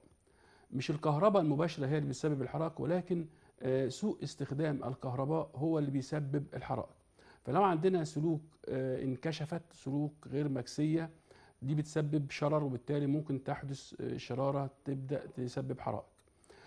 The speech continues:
لو عندنا تحميل زايد على كابل من الكابلات، والكابل خد حمولة أكتر من حمولة، السلوك الأضعف تبدأ تنصهر وتشتعل، وبالتالي تسبب حرائق.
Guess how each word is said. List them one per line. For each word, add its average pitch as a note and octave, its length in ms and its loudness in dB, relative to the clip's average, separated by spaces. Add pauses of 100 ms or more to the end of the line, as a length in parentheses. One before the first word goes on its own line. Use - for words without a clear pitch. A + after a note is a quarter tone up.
(160)
لو E3 160 6
عندنا E3+ 460 6
تحميل D#3+ 540 2
زايد C#3 460 4
على B2+ 320 2
كابل C#3 360 0
من A#2+ 80 0
الكابلات، B2+ 680 -2 (380)
والكابل C3+ 440 2
خد C3+ 180 0
حمولة C#3 420 0
أكتر D3+ 280 -4
من A#2+ 120 -2 (1600)
حمولة، C3 140 0 (720)
السلوك D3+ 340 0
الأضعف D3 520 0 (240)
تبدأ D3 260 4
تنصهر C#3 520 0
وتشتعل، C3+ 580 -2
وبالتالي C3+ 420 0
تسبب B2+ 540 -4
حرائق. - 340 -4